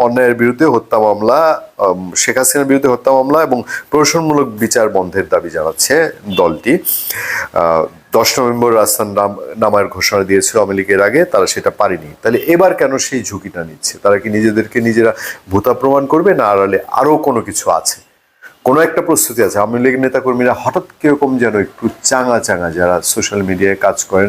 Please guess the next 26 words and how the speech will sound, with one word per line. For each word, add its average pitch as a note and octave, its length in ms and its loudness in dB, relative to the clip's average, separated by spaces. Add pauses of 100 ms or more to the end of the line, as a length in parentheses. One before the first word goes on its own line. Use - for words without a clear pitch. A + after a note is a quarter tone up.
যারা, F2+ 160 2 (380)
যাদের G#2+ 220 2 (120)
ইন্ডিয়ায় G2+ 360 2
যোগাযোগ F2+ 340 2 (100)
আছে, - 180 -6 (1200)
সেগুলো, G2 460 2 (460)
আহ, E2 320 0 (100)
আমরা G2 260 2 (300)
অনেকেই, D3 440 2
যারা G#2 180 4
আমরা G2+ 180 0 (100)
সংবাদ G2+ 340 0
মাধ্যমে G2 380 0
কাজ A2+ 220 2
করি, F#2 220 2
তারা F2+ 200 2
এইসব E2+ 260 0 (340)
আঁচ C3+ 120 0 (140)
পাচ্ছি, - 340 -2
গভর্নমেন্টও E3 500 0
নিশ্চয়ই F2+ 320 -2
পাচ্ছে, - 280 -2
যে F#2 140 -6
জন্য G2 240 0
গভর্নমেন্টের G2 400 0
দিক G2+ 100 -4